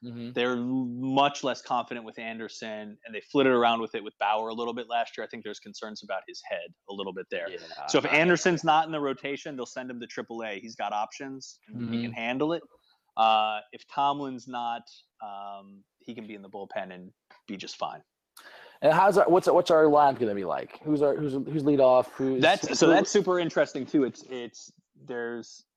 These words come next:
Speaker 2: <laughs> Francona's been joking around about it. He's hit a ton of different guys in the leadoff spot in the
Speaker 1: Yeah, he
Speaker 2: season.
Speaker 1: has.
Speaker 2: And without Brantley there, who slots in,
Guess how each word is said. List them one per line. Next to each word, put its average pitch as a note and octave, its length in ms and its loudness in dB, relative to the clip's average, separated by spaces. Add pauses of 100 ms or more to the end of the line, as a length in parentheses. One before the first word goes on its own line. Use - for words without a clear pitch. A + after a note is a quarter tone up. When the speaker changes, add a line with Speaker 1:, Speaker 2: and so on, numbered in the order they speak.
(400)
Speaker 2:
<laughs> - 440 -20
Francona's D#3+ 520 -4
been A#2+ 140 -6
joking B2 300 -2
around A2+ 280 -4
about G#2+ 180 -4
it. A2+ 60 -6
He's A2+ 120 -8
hit C#3+ 120 -2
a A2 40 -6
ton C3 300 -8
of B2 80 -4
different A#2 320 -10
guys A2+ 360 -2
in A2+ 60 -20
the G2+ 60 -20
leadoff G#2+ 380 -12
spot G#2 240 -10 (180)
in B2+ 80 -6
the E3 60 2
Speaker 1:
Yeah, G3 100 4
he D3+ 80 6
Speaker 2:
season. B2 300 -2
Speaker 1:
has. G2+ 180 -12 (540)
Speaker 2:
And C#3 100 0
without F3 280 2
Brantley C#3+ 420 -8
there, A2 200 -8
who B2 140 -10
slots C3 460 -4
in, A#2+ 420 -8